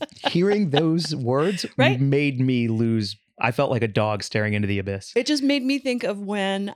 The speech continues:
Speaker 2: I had a friend, Steve Brophy. I used to put his mohawk up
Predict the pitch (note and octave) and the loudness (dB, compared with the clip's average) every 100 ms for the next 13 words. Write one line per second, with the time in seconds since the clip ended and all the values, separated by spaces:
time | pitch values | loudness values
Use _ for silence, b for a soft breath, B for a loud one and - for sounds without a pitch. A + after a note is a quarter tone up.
0 | - F#3 F#3 G3 F#3+ F#3+ E3 - G#3+ G3 | -6 -4 -4 -4 -6 -6 -8 -8 -14 -8
1 | F3+ F3 F3 D#3+ - F3 F3+ F3+ F#3+ G3 | -6 -6 -8 -12 -8 -6 -6 -6 -10 -8
2 | F3 F3 E3+ E3 D#3+ - - - | -8 -8 -8 -10 -12 -14 -14 -16